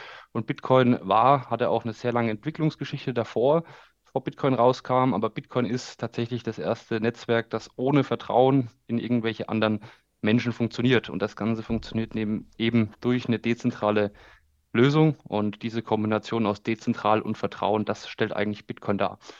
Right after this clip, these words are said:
Ähm, genau. Und dezentral heißt eben, das ist nicht zentral geführt, sondern von allen Teilnehmern auf einmal konzentri-, äh, kontrolliert.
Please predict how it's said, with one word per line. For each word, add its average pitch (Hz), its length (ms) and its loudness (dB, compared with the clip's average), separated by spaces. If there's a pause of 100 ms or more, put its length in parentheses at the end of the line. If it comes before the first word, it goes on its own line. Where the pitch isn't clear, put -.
(360)
Ähm, 104 400 2
genau. 101 460 -4
Und 104 540 -2 (960)
dezentral 127 640 4
heißt 120 340 -2
eben, 117 320 -2
das - 120 -12
ist 113 140 -8
nicht 113 140 -6
zentral 104 280 -2
geführt, 127 480 -2 (160)
sondern 110 340 -2
von - 140 -6
allen 113 280 2
Teilnehmern 110 380 0
auf 101 140 -4
einmal 135 240 2
konzentri-, 123 480 -6
äh, 113 160 0
kontrolliert. 120 520 0